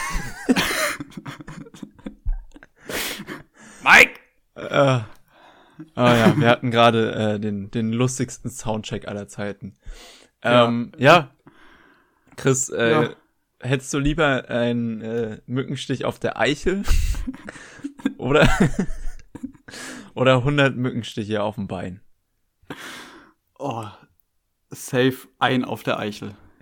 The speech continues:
Speaker 2: Wirklich?
Speaker 1: Ich stell mir das, also ich stell mir das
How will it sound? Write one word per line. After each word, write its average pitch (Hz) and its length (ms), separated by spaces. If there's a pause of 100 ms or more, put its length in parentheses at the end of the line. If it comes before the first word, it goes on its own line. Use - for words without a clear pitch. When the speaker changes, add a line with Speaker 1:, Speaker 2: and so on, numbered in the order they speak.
Speaker 2:
Wirklich? 127 680 (520)
Speaker 1:
Ich - 320
stell 139 200
mir 143 120
das, 135 360
also 123 160
ich 123 120
stell 139 160
mir 147 120
das - 420